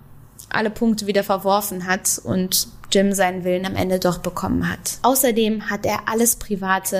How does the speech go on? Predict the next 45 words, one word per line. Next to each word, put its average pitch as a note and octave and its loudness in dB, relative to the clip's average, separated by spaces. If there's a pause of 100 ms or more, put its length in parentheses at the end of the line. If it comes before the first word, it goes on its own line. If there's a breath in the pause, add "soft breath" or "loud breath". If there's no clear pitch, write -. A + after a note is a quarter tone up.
(140)
in G3 -8
seiner F3+ 4
Gemeinde F3+ 0
verboten. E3+ 0 (100)
Das G3 0
heißt, G#3 0 (320)
alle A#3 -4
sollten G3+ -2
sich F#3 -6
nur G#3 4
noch A3 4
auf F#3+ -2
ihn A#3 6
und F#3+ -2
sein F#3+ 0
Wort F3+ -6
konzentrieren F3 -4
und F#3 -6
nach F#3+ 4
seinen F3+ 2
Regeln E3+ 0
spielen. B2+ -2
Gespräche C#4+ 2 (140)
fernab A#3+ -2
von A3 0
seinem G#3+ 2
Glauben, G#3 4
Aktivitäten, A3 0
all A3 0
sowas G3+ -4
war F#3 -6
verpönt. A#3 2
„Warum G#3 0
investiert G#3+ -2
ihr G3 -4
Zeit A3 0
und G3 -6
Geld G#3+ 2
in F#3 0
andere G3+ -4
Aktivitäten G3+ 0
als - -4
in F3+ -2
diese F#3 4
Kirche C4+ 2